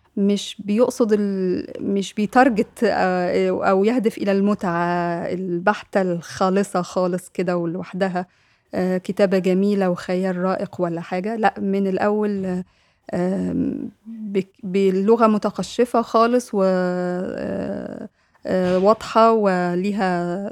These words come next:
طريق واحد، بيكتب اللي هو عايز يقوله في القصص وشوية في، في، في كتابات تأملية أو هنعرف منه بقى بيحب يصنفها إيه، آه، كتب السردية اللي ملهاش، آه، شكل أدبي معروف، لا قصة ولا رواية.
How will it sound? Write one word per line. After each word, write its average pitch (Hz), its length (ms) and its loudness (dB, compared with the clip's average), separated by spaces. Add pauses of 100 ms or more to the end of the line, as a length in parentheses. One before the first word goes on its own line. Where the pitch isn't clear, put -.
(400)
طريق 220 280 4
واحد، 233 440 2 (420)
بيكتب 196 540 2 (100)
اللي 185 360 2
هو 202 120 4
عايز 196 300 2
يقوله 190 320 -2
في - 120 -10
القصص 214 600 -2
وشوية 196 440 0
في، - 340 -4
في، 185 240 -4 (300)
في - 180 -6
كتابات 196 580 -2 (560)
تأملية 233 680 4
أو 208 160 0
هنعرف 214 480 0
منه 214 200 0
بقى 190 180 2
بيحب 185 300 -4
يصنفها 185 600 -2
إيه، 196 300 -2 (460)
آه، 175 560 -2
كتب 190 360 -2
السردية 185 600 0
اللي 175 180 0
ملهاش، 175 600 -6
آه، 175 200 -10 (600)
شكل 190 440 -4
أدبي 175 460 0
معروف، 175 440 -4
لا 175 60 -4
قصة 185 380 -6
ولا 175 220 -2
رواية. 165 260 -12